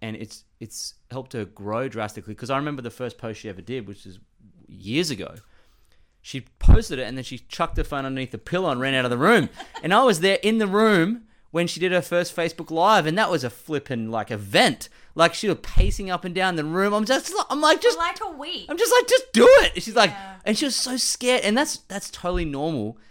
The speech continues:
Speaker 1: I didn't, like, beat her up about it. I encouraged her. I encouraged, I know it's scary too, 'cause when I was challenged to do my first one at the kitchen table, I crapped my pants as well. So I could see what she was going through, but I just want you to know that's the start of it for her.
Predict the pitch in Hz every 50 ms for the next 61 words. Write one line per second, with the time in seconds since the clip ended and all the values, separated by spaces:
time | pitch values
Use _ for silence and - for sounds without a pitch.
0 | _ _ _ - 139 156 196 208 175 151 131 123 101 - - 139 143 131 135 139
1 | 139 147 131 117 117 120 - 123 127 127 131 123 - - 160 165 170 165 156 -
2 | 165 160 156 156 139 131 123 - 147 147 151 156 117 131 143 151 151 165 175 180
3 | 180 170 - - - - - 131 131 123 123 117 - 139 131 - - 120 107 107
4 | - _ _ _ _ _ _ - 117 127 147 180 208 175 - - 143 127 123 113
5 | 110 120 123 123 120 117 117 - 120 113 110 - 120 110 95 90 - - 110 -
6 | 107 - 113 104 101 101 - - 131 - - - 117 - 80 90 95 - - 101
7 | 95 95 95 98 - 120 135 120 92 104 - _ _ _ _ _ _ _ - -
8 | 151 160 165 160 - 180 - - 202 202 196 190 170 - 147 131 110 127 127 143
9 | 151 - 131 110 107 123 117 131 143 - - 165 151 147 135 131 127 123 113 117
10 | 127 - - - 110 - - - - 104 95 101 120 143 147 175 - - - 147
11 | 139 143 143 143 143